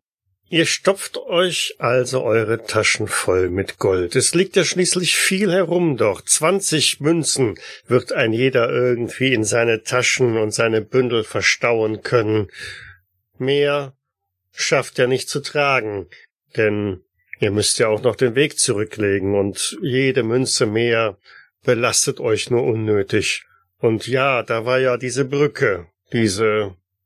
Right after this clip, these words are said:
nun ja, weniger Brücke denn als zerbrochene, modrige Bretteransammlung. Und nun denn,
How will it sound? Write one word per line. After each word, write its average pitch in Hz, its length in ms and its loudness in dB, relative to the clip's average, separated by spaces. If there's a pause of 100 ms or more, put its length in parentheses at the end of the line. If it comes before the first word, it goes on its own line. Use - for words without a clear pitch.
nun 120 180 0
ja, 110 360 0 (760)
weniger 117 420 0
Brücke 123 420 -2
denn 110 220 0
als - 680 -2 (600)
zerbrochene, 110 1120 0 (480)
modrige 113 960 -2 (440)
Bretteransammlung. 107 1500 0 (600)
Und 156 680 -2 (840)
nun 151 200 0
denn, 104 380 -4